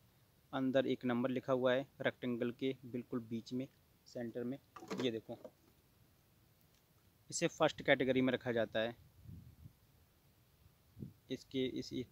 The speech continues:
इस पे भी देखो, अभी Pad, P ए टी लिखा हुआ है, Pad वन बना हुआ rectangle का, रेक्टेंगल के बिल्कुल center में वन लिखा हुआ होता है, तो इसके first category में रखा जाता है। उसके बाद आती है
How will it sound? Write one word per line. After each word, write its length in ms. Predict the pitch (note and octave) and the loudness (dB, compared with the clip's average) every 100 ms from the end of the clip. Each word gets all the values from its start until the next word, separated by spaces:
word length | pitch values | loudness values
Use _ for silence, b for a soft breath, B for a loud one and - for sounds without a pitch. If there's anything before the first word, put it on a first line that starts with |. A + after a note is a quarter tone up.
| C3+ | -10
इस 100 | B2 | -8
पे 140 | B2+ | -6
भी 60 | A#2+ | -6
देखो, 220 | B2 B2+ | -6 -6
अभी 240 | B2+ B2 - _ - _ _ _ _ _ - | -6 -8 -10 _ -20 _ _ _ _ _ -4
Pad, 220 | B2 A2+ - _ _ _ _ _ _ _ _ _ _ _ _ _ - | -2 -2 -4 _ _ _ _ _ _ _ _ _ _ _ _ _ -2
P 160 | C3+ C3 | 0 0
ए 40 | |
टी 180 | B2+ C3+ | -2 -4
लिखा 200 | B2+ C#3 | -4 -2
हुआ 160 | C3 C3+ | 0 -2
है, 60 | - | 0
Pad 220 | B2 B2 - _ _ _ - G#2+ | 0 0 -4 _ _ _ -18 -4
वन 200 | B2+ B2 | 0 0
बना 140 | B2+ B2 | 0 -2
हुआ 100 | B2+ | -2
rectangle 380 | A#2+ - B2 A#2+ | -2 -2 -4 -2
का, 80 | B2+ A#2+ - - - - - - | -4 -6 -8 -14 -12 -10 -10 -4
रेक्टेंगल 340 | B2+ - C3 | -4 -4 -6
के 60 | B2 | -6
बिल्कुल 260 | B2+ C#3+ | -8 -6
center 340 | C3 C3 A#2+ B2+ | -4 -2 -2 -2
में 120 | C3 | -2
वन 220 | A#2+ A#2+ A#2+ | -2 -2 -4
लिखा 180 | A#2 | -4
हुआ 100 | B2+ | -4
होता 220 | A#2+ A2+ A2+ | -4 -4 -8
है, 100 | A2+ - | -8 -12
तो 60 | C3+ | -12
इसके 200 | - D3+ | -6 -6
first 280 | - C#3 - | -2 -4 0
category 360 | C#3 B2 B2+ | -2 0 -2
में 100 | A#2+ | -2
रखा 160 | A#2 A#2 | -4 -6
जाता 260 | A2+ G#2+ A2 | -8 -6 -8
है। 140 | A2 - _ _ - - | -8 -14 _ _ -20 -18
उसके 200 | - D3+ | -4 2
बाद 200 | D3 C#3+ | 4 4
आती 280 | C3 C#3+ | 0 0
है 100 | D3 | -2